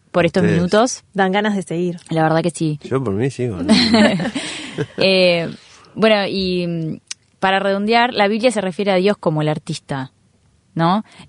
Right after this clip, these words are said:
Speaker 1: Dios es el diseñador, creador del universo, del hombre y de la mujer. Dios es arquitecto, es artífice, es alfarero, es escultor, es el artista por excelencia.
Speaker 3: Todos esos
Speaker 1: <laughs>
Speaker 3: adjetivos, este, aparecen relacionados con Dios en la, en la Biblia.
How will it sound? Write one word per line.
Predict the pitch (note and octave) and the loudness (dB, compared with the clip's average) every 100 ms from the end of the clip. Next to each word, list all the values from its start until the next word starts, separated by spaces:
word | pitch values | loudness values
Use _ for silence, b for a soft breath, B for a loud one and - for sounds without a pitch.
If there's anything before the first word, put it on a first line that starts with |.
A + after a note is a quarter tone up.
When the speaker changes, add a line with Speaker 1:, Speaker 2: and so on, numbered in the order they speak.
| - | -10
Speaker 1:
Dios | E3+ G3 A3+ A#3+ - | 0 4 4 2 -4
es | F#3+ F#3+ F#3+ - | 0 0 0 -8
el | - F3 E3+ | -2 0 0
diseñador, | E3 D#3+ E3+ E3 E3 F3+ G3 G#3+ | 0 -2 -2 0 4 4 4 0
creador | - E3 D#3+ F3+ | -4 -2 0 0
del | F3 | 0
universo, | D#3+ D#3+ F3 F#3+ - G3+ G3 | -2 0 0 0 -4 -2 0
del | E3 D#3 | 0 0
hombre | F3+ F#3+ F3 | 0 0 0
y | |
de | D#3 | -2
la | C#3+ | -2
mujer. | C#3+ - E3+ D3 b b b b | -4 0 0 -2 b b b b
Dios | E3 A#3 | 2 2
es | A3+ | 2
arquitecto, | G3 E3 F3 - A#3 A3+ - A#3+ A#3+ A#3 | 0 0 -2 2 0 0 -2 2 4 4
es | - F#3+ F3+ | 2 0 0
artífice, | F3 - G3 G3+ F#3 G3 F#3+ | -2 -4 -4 -4 -2 0 0
es | F3+ | 0
alfarero, | F3 D#3+ D#3 E3+ F3 | -4 -2 0 2 2
es | E3+ | 2
escultor, | F3 - D#3 D3 F#3+ G3 | -2 -4 -4 2 2 2
es | G#3+ - | -2 -4
el | E3 | -6
artista | D3+ F#3+ - E3 | -6 -6 -4 -4
por | D3 C#3 | -4 -8
excelencia. | - - D3+ C#3+ C#3+ - F3+ | -8 -8 -6 -6 -8 -10 0
Speaker 3:
Todos | A3+ A3 F#3+ | 2 2 2
esos | E3+ G#3 F#3 - G3 | 0 0 0 0 -2
Speaker 1:
<laughs> | F#3 | 0
Speaker 3:
adjetivos, | F#3 F#3 F#3+ F3+ G#3+ G#3+ A3+ - - _ _ _ | -4 -2 -4 -4 -2 0 -2 -6 -20 _ _ _
este, | F3+ F3+ - F3+ | -8 -8 -6 -6
aparecen | - F3+ E3+ G3 G3+ F#3+ | -6 -6 -2 -2 -2 -4
relacionados | E3+ E3 E3 F3 F3 F3 | -4 -6 -6 -6 -6 -6
con | F3+ E3+ | -6 -4
Dios | F3+ F3+ | -4 -6
en | D#3+ | -8
la, | D#3 D#3+ - | -8 -10 -8
en | F3 | -6
la | F3 | -2
Biblia. | G3 F#3+ G3 G#3 | -2 0 0 -2